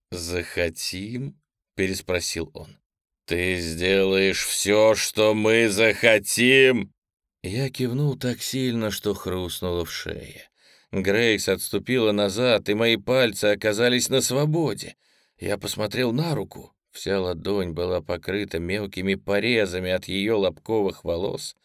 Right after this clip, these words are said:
а первые два пальца почернели и шелушились омертвевшей кожей.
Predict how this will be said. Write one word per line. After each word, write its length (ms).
а 140
первые 560
два 240
пальца 480
почернели 880
и 220
шелушились 1080
омертвевшей 840
кожей. 580